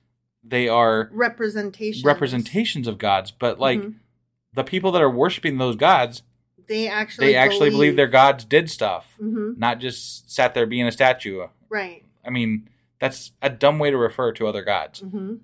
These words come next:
Speaker 1: Like, you, just 'cause you don't believe doesn't mean that all they are is a statue. They have a whole fucking, you know, mythological history as well as you.
Speaker 2: Right.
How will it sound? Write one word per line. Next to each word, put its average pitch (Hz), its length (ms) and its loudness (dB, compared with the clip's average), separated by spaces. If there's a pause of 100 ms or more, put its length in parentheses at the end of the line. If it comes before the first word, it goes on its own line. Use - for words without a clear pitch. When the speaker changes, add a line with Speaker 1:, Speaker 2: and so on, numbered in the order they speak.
Speaker 1:
Like, 127 160 -10
you, 113 120 -14
just 135 220 -6
'cause 143 140 -8
you 151 80 -4
don't 143 160 2
believe 131 260 0
doesn't 120 240 -6
mean 120 180 -4
that 113 160 -4
all 120 240 0
they 117 100 2
are 113 200 4
is 98 80 -6
a 101 40 -14
statue. 117 400 -4
They 104 160 -6
have 113 140 -4
a 107 60 -2
whole 113 180 -4
fucking, 110 420 -6 (380)
you 117 100 -8
know, 104 280 -4 (200)
mythological 117 760 0
history 117 380 -8
as 101 140 -6
well 98 440 4
as 104 260 -4
you. 107 300 -10
Speaker 2:
Right. 208 500 -6